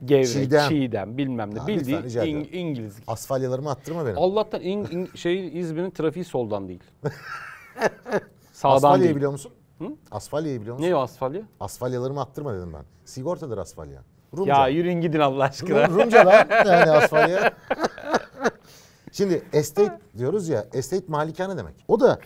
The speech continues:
Speaker 2: malikaneler arasında yük ve yolcu taşıyan araçlar. İngilizler kendi hani o sno-, snobluklarını ortaya koyuyorlar orada. İşte break de diyorlar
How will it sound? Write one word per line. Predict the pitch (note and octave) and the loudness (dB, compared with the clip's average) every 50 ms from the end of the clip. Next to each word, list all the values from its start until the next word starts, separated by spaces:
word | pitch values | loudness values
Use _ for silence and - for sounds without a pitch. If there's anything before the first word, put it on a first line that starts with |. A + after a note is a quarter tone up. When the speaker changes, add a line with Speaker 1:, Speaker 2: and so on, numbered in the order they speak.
| - - - | -20 -12 -6
Speaker 2:
malikaneler | A2+ B2+ C3 D3 E3 F3 - - F3 F3 F#3+ G3+ G#3+ A3 G#3+ | -2 0 0 0 0 -2 -2 -2 -2 0 0 2 2 4 4
arasında | G3+ F3 D#3+ - - D3+ D3+ D3 C#3 C#3+ C#3 B2+ - _ - | 4 2 0 -2 -2 -10 -10 -6 -4 -2 -2 -4 -4 _ -4
yük | C#3+ C3+ D#3 - - C#3 | -2 -2 -2 -2 0 0
ve | D3+ | 2
yolcu | C#3+ C#3+ C3+ C3+ A#2+ C#3 | 4 4 2 2 0 -4
taşıyan | B2+ - A#2+ - - B2 A#2 A#2 | -6 -6 -8 -8 -6 -8 -8 -8
araçlar. | G2 A2 G#2 F#2+ - - - F#2 D2 - _ - | -8 -8 -10 -10 -12 -12 -16 -16 -16 -16 _ -8
İngilizler | C#3 D#3 D#3+ C#3+ C3+ C3+ C3+ A2+ F3 F3+ E3 - | -6 -4 -4 -2 -4 -4 -4 -4 -6 -6 -6 -6
kendi | C#3+ C3+ C3+ D3 D#3 C#3+ | -8 -8 -6 -4 -4 -4
hani | B2+ B2 A#2+ B2 | -4 -4 -4 -2
o | B2 B2 A#2+ A#2 - _ _ _ _ _ - | -2 -2 -2 -4 -8 _ _ _ _ _ -18
sno-, | - - C3 B2+ D3 C#3+ | -12 -8 -6 -6 -6 -6
snobluklarını | - - - B2 A#2+ C3+ C3 - - B2 - - C#3 C3+ C#3+ C#3+ | -6 -8 -6 -2 -2 -4 -4 -4 -12 -10 -2 -2 0 0 0 -2
ortaya | C3+ - - G#2 F#2 - | -4 -4 -4 -8 -8 -8
koyuyorlar | F#2 F2 E2 D#2+ D#2+ D2+ | -8 -10 -10 -10 -10 -10
orada. | D2+ D2 C2 C2+ B1+ A1+ _ _ _ _ _ _ _ | -12 -14 -14 -16 -20 -20 _ _ _ _ _ _ _
İşte | - - B2 G2 | -10 -8 -2 2
break | A#2 F#3 A#3 G#3 - - | 4 4 4 4 4 0
de | F3 B2+ | -2 0
diyorlar | A2+ A2 G2+ G2 F2+ D#2+ | 0 -2 -2 -2 -2 -4